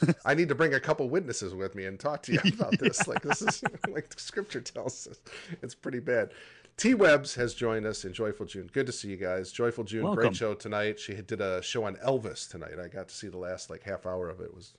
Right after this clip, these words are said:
Speaker 2: very good.
Speaker 1: Uh-huh.
Speaker 2: Um, uh, uh, thank you. Thank you. Uh, so is it, okay, look, I wanna solve a problem tonight, Michael, right? Right here and
Speaker 1: Okay.
Speaker 2: now, we are gonna do this. Is it T Webbs or is it Twebs? Now, we've,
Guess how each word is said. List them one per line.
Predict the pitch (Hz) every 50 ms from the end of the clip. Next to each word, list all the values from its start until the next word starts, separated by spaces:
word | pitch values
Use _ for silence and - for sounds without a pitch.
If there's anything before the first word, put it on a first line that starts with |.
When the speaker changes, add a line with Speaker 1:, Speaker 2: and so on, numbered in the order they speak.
| -
Speaker 2:
very | - 92 90 80
good. | 95
Speaker 1:
Uh-huh. | 107 104 101 107 127 127 117 117
Speaker 2:
Um, | 123 - - - - - - - _ _ _ -
uh, | - - - - - - -
uh, | - 69 73 73 73 71
thank | - 98 95 82 -
you. | - - - 85
Thank | 95 87 80 -
you. | 78 - - - _ _ _ _ - - - - - - - - -
Uh, | 120 127 127 123 -
so | - - 160 156 151 147 - - - - - -
is | 175 165 -
it, | 196 - -
okay, | 175 165 - 120 87 -
look, | 117 120 107 92 - -
I | 143 180
wanna | 220 262 226 233
solve | - - - - 110 101 98 101 98 85 -
a | 98
problem | - - - 98 90 90 82 82 - 82
tonight, | - 82 76 73 69 - 82
Michael, | 85 82 - 85 82
right? | 92 107 131 - - 104
Right | 101 120 143 151 -
here | - - - 139 135 135
and | 123 110
Speaker 1:
Okay. | 104
Speaker 2:
now, | 101 98 92 90
we | 87 92 95
are | 101
gonna | 98 101 95 85
do | 82 98 92 85
this. | 76 76 - - - - _ _ _ _ _ _ _ _ _ - _ _ _
Is | 147 139 117 104
it | 127 117 - -
T | - - - 208 240
Webbs | 233 196 156 131 117 113 110 104 110 104 - - - _ _
or | - 117 113 110 101
is | 110 113 110 113
it | 113 - - -
Twebs? | - - 131 127 113 90 80 - - - - - - _ _ _ -
Now, | 95 104
we've, | 117 165 220 208 -